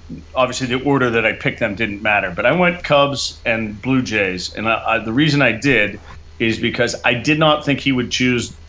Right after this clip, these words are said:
he, he thinks that the Pirates and the Cubs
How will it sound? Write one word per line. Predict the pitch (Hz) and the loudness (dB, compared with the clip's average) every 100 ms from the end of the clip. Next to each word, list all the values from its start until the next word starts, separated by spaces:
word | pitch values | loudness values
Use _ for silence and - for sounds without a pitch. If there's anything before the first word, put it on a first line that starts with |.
| - | -18
he, | - 123 123 127 160 160 | -8 -4 -2 0 2 0
he | 123 120 185 | 0 2 2
thinks | - 147 131 - - - - | 4 2 0 -4 -8 -10 -8
that | - 113 | -4 -4
the | |
Pirates | 113 135 123 117 | 0 2 2 0
and | 113 | -6
the | |
Cubs | - 117 107 - | -2 0 0 -8